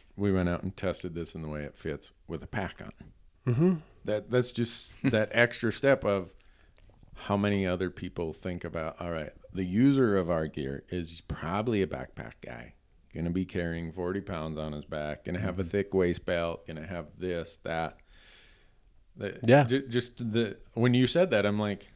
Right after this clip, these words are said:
Speaker 1: "Okay, cool." That, that
Speaker 3: <laughs>
Speaker 1: tells me that the product is designed the way I use the product.
Speaker 3: Yeah. And
Speaker 1: And
Speaker 3: we,
Speaker 1: be-
Speaker 3: I, I referenced it earlier, but we, we'll do that. We'll, we'll get product wet, or we'll put
Speaker 2: Yeah.
Speaker 3: the pants on,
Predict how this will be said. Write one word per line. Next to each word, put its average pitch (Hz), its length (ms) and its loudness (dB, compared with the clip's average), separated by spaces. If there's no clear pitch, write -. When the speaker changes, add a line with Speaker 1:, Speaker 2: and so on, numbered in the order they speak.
Speaker 1:
"Okay, 123 320 0
cool." 160 200 -2
That, 104 220 -2
that 120 200 6
Speaker 3:
<laughs> - 20 2
Speaker 1:
tells 143 280 6
me 120 240 4
that 101 480 4
the 101 480 -6
product 110 420 4
is 95 120 -6
designed 95 680 0
the 98 80 0
way 98 220 4
I 95 160 6
use 85 380 -2
the - 100 -18
product. - 340 -8
Speaker 3:
Yeah. 90 60 -16
And 113 140 8
Speaker 1:
And 135 40 10
Speaker 3:
we, 143 80 10
Speaker 1:
be- 117 80 8
Speaker 3:
I, 127 180 4
I - 80 8
referenced 127 480 2
it 87 100 -2
earlier, 95 380 -2
but 85 340 0
we, 95 220 0
we'll 120 220 2
do 104 240 0
that. 78 220 -2
We'll, 117 260 2
we'll 120 140 4
get - 280 2
product 110 420 0
wet, 87 300 -4
or 95 200 -2
we'll 92 140 -6
put 131 220 0
Speaker 2:
Yeah. 95 100 4
Speaker 3:
the 87 40 -4
pants 98 400 -2
on, 85 360 -4